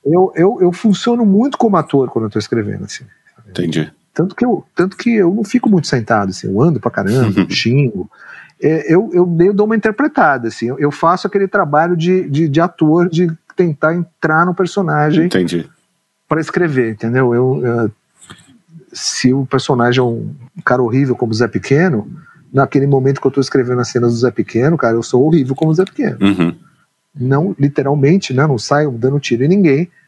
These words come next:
Speaker 1: mas eu, quando eu escrevo, eu, eu, eu não tenho julgamento moral, assim. Eu, agora eu sou o Zé Pequeno, o Zé Pequeno não tem julgamento moral, ele atira e mata e pronto, resolveu o problema.
Speaker 2: É.
Speaker 1: Né? Eu, eu faço isso muito pra escrever, e isso requer uma dedicação.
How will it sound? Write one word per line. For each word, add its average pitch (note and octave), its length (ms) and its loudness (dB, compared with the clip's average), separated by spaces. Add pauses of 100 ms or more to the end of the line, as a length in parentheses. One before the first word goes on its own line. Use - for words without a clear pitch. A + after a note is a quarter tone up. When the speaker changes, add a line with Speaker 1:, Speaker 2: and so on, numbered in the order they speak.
(300)
Speaker 1:
mas C#3 460 2
eu, C#3+ 480 2 (100)
quando C3 160 2
eu C#3+ 60 4
escrevo, G#3+ 600 0
eu, E3 160 0
eu, G3+ 240 2
eu B2 100 0
não E3+ 160 0
tenho E3+ 200 0
julgamento C#3 440 0
moral, A2+ 340 0
assim. - 200 -12 (680)
Eu, B2+ 120 2
agora C3+ 260 2
eu G#3+ 40 -2
sou G#3+ 160 0
o G3+ 40 0
Zé A3 120 0
Pequeno, F#3+ 400 0
o B3 320 0
Zé G3+ 100 2
Pequeno D#4 260 -4
não G4+ 40 -20
tem E4 180 2
julgamento D3+ 360 2
moral, A2 260 0
ele C3+ 80 2
atira G#3 320 0
e - 20 -6
mata B3+ 300 0
e - 20 -20
pronto, G#3+ 280 0
resolveu G3+ 260 2
o G#3+ 40 -8
problema. D3 360 0 (840)
Speaker 2:
É. B2 60 -8
Speaker 1:
Né? C#3 240 0
Eu, C3 220 0
eu C3 100 0
faço C#3+ 340 0
isso C#3+ 320 0
muito B2+ 220 -4
pra - 80 -6
escrever, C#3 340 0
e G3 220 4
isso G#3 200 2
requer F3 640 0
uma F3 160 0
dedicação. D#3+ 880 -2